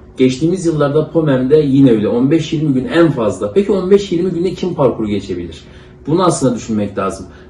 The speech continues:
Tabii bazı öğrencilerimiz şunu da düşünebilir. Ya işte, e, hocam şu an erken. Evet, dört beş aylık bir süre var. Bana göre Ocak, Şubat, Mart, üç ay içerisinde sınav olacak. Ama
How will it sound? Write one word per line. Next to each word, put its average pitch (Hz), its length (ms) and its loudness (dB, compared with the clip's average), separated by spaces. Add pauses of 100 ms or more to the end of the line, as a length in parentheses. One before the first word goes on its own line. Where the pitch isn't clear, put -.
(120)
Tabii 214 260 0
bazı 233 300 4
öğrencilerimiz 202 520 4
şunu 196 280 0
da 156 80 -2
düşünebilir. 104 560 -4 (300)
Ya 160 140 4
işte, 175 260 0
e, 139 480 0
hocam 156 440 0
şu 156 160 2
an 151 100 2
erken. 127 400 2
Evet, 170 400 0 (160)
dört 123 220 -2
beş 156 180 0
aylık 131 240 -4
bir 160 60 -6
süre 151 220 -2
var. 113 200 -2
Bana 135 200 0
göre 170 420 4
Ocak, 143 340 2
Şubat, 143 460 -4
Mart, 143 280 0 (120)
üç 170 160 -10
ay 160 160 2
içerisinde 147 420 -2
sınav 110 200 -4
olacak. 92 340 -6 (520)
Ama 226 460 2